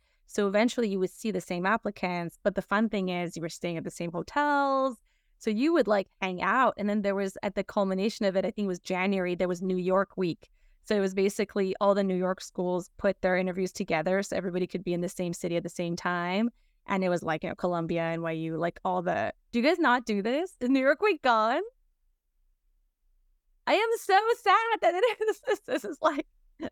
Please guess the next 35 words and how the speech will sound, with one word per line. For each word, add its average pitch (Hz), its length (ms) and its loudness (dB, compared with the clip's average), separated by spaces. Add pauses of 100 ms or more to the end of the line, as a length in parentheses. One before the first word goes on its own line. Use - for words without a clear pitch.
heartbreaking. 277 480 2
It's 233 180 -2
basically 233 560 -2
'cause 220 160 -2
it's 208 160 -4
at 202 140 0
the - 140 -10
end 247 340 2
of 208 180 2
the 202 140 2
residency 208 720 0
train, 220 400 -2
like, 208 220 0
all 202 160 2
the 196 100 -6
interviews. 190 680 -2 (280)
So - 100 -4
it's 196 160 -4
all 214 180 4
the 214 120 0
people 196 260 -2
you've 180 220 -4
met. 208 420 0 (400)
And 214 240 2
then 196 140 2
it's, - 180 -4
like, 190 220 2
one 180 340 -2
giant 180 640 -2
blowout 175 400 -2
party 160 500 -4 (100)
in 185 140 -2
New 180 140 0
York. 180 380 0 (120)
Like, - 180 -4